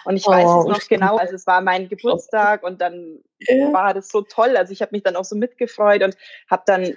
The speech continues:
Speaker 1: zu meinen Eltern gesagt, also wow, also Olympische Spiele, das muss doch total toll sein, da dabei zu sein. Und meine Eltern sind auch sehr Wintersport begeistert und überhaupt
Speaker 2: Mhm.
Speaker 1: Sport begeistert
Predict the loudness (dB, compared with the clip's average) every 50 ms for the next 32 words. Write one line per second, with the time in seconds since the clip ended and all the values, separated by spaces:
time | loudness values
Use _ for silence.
0 | _ _ -10 -4 -2 -2 0 0 0 0 0 -2 -4 -6 -8 -12 -14 -14 -10 _
1 | -6 -6 -6 -6 -8 -10 -12 _ _ _ _ -8 -4 -2 0 0 0 0 0 -2
2 | -2 -2 -6 _ _ _ _ _ -4 0 2 2 2 2 2 0 -2 -6 -6 -8
3 | -8 -6 -4 -2 0 0 0 -2 _ _ _ _ _ -18 -10 -6 -6 -6 -6 -6
4 | -8 -8 -8 -10 -10 -8 -4 0 2 2 2 2 0 0 0 0 2 0 0 0
5 | 0 0 0 -2 -2 -2 -2 -2 -2 -2 -6 -10 -6 -4 -2 -2 -2 -2 -2 -2
6 | 0 -2 -2 -2 -4 -8 -6 -6 -4 -4 -4 0 2 2 4 4 4 2 0 -2
7 | -4 -2 0 -2 -2 -2 -4 -4 0 2 2 2 0 0 -2 -4 -4 -4 -6 -10
8 | -6 -4 -4 -4 -4 -6 -6 -2 -2 -2 -2 -2 -6 -6 -4 -2 -2 -2 -2 -4
9 | -6 -6